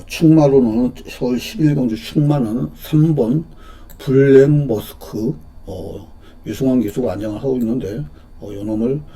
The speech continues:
충마로 추천을 드리겠습니다. 예, 고배당 한 자리 할 수 있는 마필은, 어,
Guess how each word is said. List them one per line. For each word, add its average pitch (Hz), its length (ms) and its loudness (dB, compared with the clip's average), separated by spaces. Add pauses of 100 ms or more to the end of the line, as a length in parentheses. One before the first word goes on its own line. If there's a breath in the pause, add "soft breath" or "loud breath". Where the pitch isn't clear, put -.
(340 loud breath)
충마로 131 560 -4
추천을 123 400 -6
드리겠습니다. 104 840 -10 (920 loud breath)
예, 78 120 -10
고배당 123 420 -2
한 135 140 0
자리 139 160 2
할 120 100 2
수 - 120 -10
있는 120 180 2
마필은, 113 600 -4 (1600 soft breath)
어, 95 260 -18